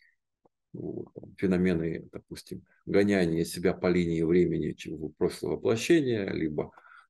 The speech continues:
там, не знаю, инициация подъема самадхи. Вот,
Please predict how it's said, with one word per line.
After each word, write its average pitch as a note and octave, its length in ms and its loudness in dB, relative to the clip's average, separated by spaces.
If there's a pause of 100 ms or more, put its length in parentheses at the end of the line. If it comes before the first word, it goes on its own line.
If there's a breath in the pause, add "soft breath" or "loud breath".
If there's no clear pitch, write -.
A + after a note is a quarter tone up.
там, - 180 -10
не D#2 100 -4
знаю, D2+ 300 -2
инициация F#2 640 2
подъема E2+ 680 -2
самадхи. - 680 -4 (760 soft breath)
Вот, F#2 1300 -2